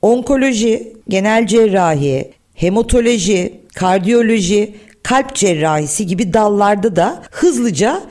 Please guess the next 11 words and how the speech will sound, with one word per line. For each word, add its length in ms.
ülkelerde 680
duyulmaya 480
başladık. 640
Özellikle 800
de 360
yurt 360
dışındaki 840
Balkan 480
ülkelerinde 880
daha 260
çok 500